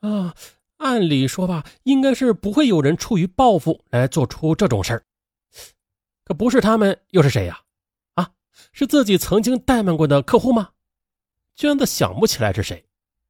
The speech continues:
娟子发誓一定要把这个在网上败坏自己名誉的家伙给揪出来。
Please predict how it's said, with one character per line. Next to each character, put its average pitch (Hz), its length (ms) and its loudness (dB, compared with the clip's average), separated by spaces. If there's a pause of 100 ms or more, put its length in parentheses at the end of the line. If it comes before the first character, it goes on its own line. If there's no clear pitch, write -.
(560)
娟 113 160 2
子 98 40 2
发 95 160 -2
誓 101 180 -4 (340)
一 110 160 -2
定 120 100 2
要 98 140 2
把 101 160 -2
这 101 100 -4
个 107 100 -4
在 110 140 -2
网 98 200 0
上 117 180 -4
败 127 180 -2
坏 113 140 -2
自 147 160 -2
己 117 100 0
名 113 240 2
誉 165 60 2
的 131 80 2
家 156 180 -2
伙 139 80 -4
给 117 140 -4
揪 254 260 2
出 - 100 0
来。 - 120 -8